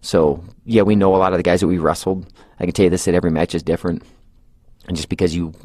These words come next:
you maybe kicked the, the dog out of the guy the last time doesn't mean anything this time. And if that happened the other way around, then it doesn't mean anything. Every match is different.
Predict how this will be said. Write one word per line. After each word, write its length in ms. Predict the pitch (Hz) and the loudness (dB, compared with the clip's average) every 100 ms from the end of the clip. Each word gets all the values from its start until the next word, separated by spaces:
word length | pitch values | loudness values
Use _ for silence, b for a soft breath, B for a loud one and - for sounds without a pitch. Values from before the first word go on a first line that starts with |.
| - | -20
you 200 | - 90 | -6 -2
maybe 220 | 90 80 87 | 0 -2 -4
kicked 220 | 76 - | -6 -6
the, 100 | 82 | -10
the 260 | 92 92 | -8 -6
dog 220 | 85 85 87 | 0 2 2
out 100 | 87 | 0
of 40 | |
the 60 | 87 | 0
guy 160 | 82 | -2
the 100 | 78 | -2
last 260 | 80 80 - | -4 -4 -8
time 180 | 90 85 | -6 -4
doesn't 220 | 78 - | -4 -4
mean 120 | 80 | -6
anything 260 | 78 82 78 | -6 -6 -6
this 140 | 73 | -8
time. 260 | - 82 87 B B B B | -10 -10 -12 B B B B
And 140 | 87 | -6
if 180 | 78 - | -6 -2
that 160 | 87 85 | -2 0
happened 260 | 80 80 | -4 -2
the 40 | 87 | 0
other 180 | 82 | 2
way 120 | 82 90 | 2 2
around, 300 | 85 85 90 | 2 0 0
then 100 | 78 | -2
it 100 | 78 | -4
doesn't 220 | 80 - | -4 -4
mean 140 | 85 | -4
anything. 400 | 71 78 82 85 | -6 -6 -8 -6
Every 160 | 76 78 | -6 -6
match 240 | 73 - | -6 -8
is 80 | 78 | -6
different. 460 | - - 78 67 | -6 -4 -6 -6